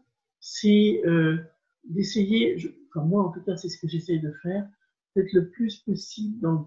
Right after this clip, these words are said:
présent de, de ce qui se passe. Euh,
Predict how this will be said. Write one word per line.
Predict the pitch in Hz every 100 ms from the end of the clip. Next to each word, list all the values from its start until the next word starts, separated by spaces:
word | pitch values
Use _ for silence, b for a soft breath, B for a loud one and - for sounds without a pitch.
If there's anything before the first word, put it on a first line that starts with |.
| -
présent | - - 180 147 156 175 160 -
de, |
de | - - -
ce | -
qui | _ -
se |
passe. | - - _ _ _ _ _ _ -
Euh, | - -